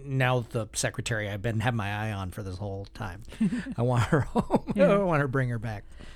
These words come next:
Speaker 2: So that night they have a big Christmas party, everyone who works there, and Kate's son plays carols on the keyboard that they have, and Kate's doing crafts with the young girls,
Speaker 1: Mm-hmm.
Speaker 2: and, uh, Rob's sort of, like, looking at her wistfully, and the keeper's like,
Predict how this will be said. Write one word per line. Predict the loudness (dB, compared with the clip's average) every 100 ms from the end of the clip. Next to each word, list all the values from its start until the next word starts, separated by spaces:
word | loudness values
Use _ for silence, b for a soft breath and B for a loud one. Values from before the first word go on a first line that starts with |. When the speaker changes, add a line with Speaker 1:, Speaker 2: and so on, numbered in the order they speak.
| B B
Speaker 2:
So | -8 -4
that | -4 -4
night | -4 -4
they | -2
have | -2
a | -2
big | -4
Christmas | -2 -2 -2
party, | 0 0 2 0
everyone | -2 0 2
who | 2
works | 0 -2 -4
there, | -4 -2 0 0 0
and | -2 -6
Kate's | -6 -8 -6
son | -4 -2 -2
plays | -2 -2 -2 -2
carols | -8 -6 -4 -2
on | -2
the | -4
keyboard | -6 -6 -4 -4
that | -4 -8
they | -6 -6
have, | -6 -6 -6 -8 -6
and | -6
Kate's | -4 -6 -4
doing | -4
crafts | -2 -2 -2 -2 -6
with | -6 -6
the | -4
young | -2 -2 -2 -2 -2
girls, | -2 -2 0 2 0 2
Speaker 1:
Mm-hmm. | 4 4 0 -4 B -4
Speaker 2:
and, | -2 0 0 -4
uh, | -8
Rob's | -4 -4 -4 -4
sort | -4
of, | -2
like, | -4
looking | -2 -4 0 2
at | 2
her | 2 0
wistfully, | -2 -6 -4 -2 0
and | -2
the | -2
keeper's | -6 -4 -4
like, | -4 -8